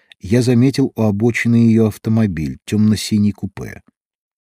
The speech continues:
Вернувшись в кабинет, я застал Вульфа сидящим в кресле. Я встал перед его столом и упер в него взгляд. «Ну и что вам известно?» На его щеках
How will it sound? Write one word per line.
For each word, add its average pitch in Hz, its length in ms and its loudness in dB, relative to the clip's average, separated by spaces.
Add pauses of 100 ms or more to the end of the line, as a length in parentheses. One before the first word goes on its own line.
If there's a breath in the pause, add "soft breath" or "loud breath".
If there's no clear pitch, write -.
Вернувшись 127 640 2
в - 80 -16
кабинет, 113 520 0
я 113 180 0
застал 110 420 0
Вульфа 123 420 -2
сидящим 110 560 -4
в - 80 -14
кресле. - 580 -14 (800 soft breath)
Я 110 220 0
встал 123 400 0
перед 101 260 0
его 98 200 2
столом 123 560 2
и 113 80 2
упер 131 460 4
в 127 60 2
него 127 280 4
взгляд. 85 580 -4
«Ну 101 400 2
и 143 140 0
что 113 400 -2
вам 90 240 0
известно?» 64 680 -14 (1700)
На 78 120 -8
его 110 220 2
щеках 123 600 -2